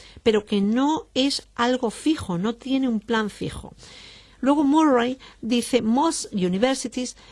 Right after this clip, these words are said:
will give students loans." La mayor parte de las universidades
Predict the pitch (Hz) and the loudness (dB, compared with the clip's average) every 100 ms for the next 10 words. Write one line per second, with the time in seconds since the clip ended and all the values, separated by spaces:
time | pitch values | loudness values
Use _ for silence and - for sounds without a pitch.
0 | - - 208 208 233 311 - - - - | -16 0 0 0 2 0 0 -8 -10 -2
1 | 247 233 247 - 262 262 247 170 156 - | 0 2 0 -4 0 2 2 2 -6 -10
2 | - - - 208 196 214 214 208 - - | -14 -20 -2 0 2 2 0 -4 -6 0
3 | 208 208 165 156 160 151 143 180 226 226 | 0 0 -2 -2 -2 -4 -4 0 2 4
4 | 240 - | 2 -2